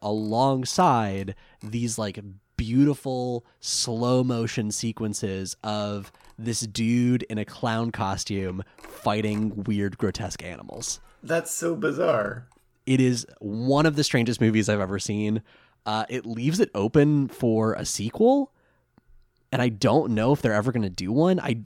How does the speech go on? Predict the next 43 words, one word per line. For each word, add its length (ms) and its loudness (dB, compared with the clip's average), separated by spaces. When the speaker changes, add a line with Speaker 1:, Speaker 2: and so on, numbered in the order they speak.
Speaker 1:
I 200 -2
honestly 400 0
don't 260 -2
know 140 0
who 140 0
would 140 -4
pay 240 -2
for 240 2
it 100 2
because 220 -2
it's 160 -4
such 160 0
a 80 4
weird 320 -2
movie. 420 -4
But, 100 4
like, 220 2
<laughs> 100 -20
Michael 380 4
Douglas 500 0
is 140 4
in 80 6
this 200 4
movie? 400 6
Speaker 2:
Wait, 200 2
what? 280 -4
Speaker 1:
Yeah. 380 6
<laughs> 160 -8
Yeah. 120 4
Michael 340 4
Douglas 500 4
Speaker 2:
Huh. 140 -14
Speaker 1:
is 300 8
the 100 8
criminal 520 4
kingpin. 600 -2
Speaker 2:
Well, 180 2
that 260 6
sounds 420 6
like 220 8
something 400 0
that 220 6
would, 640 0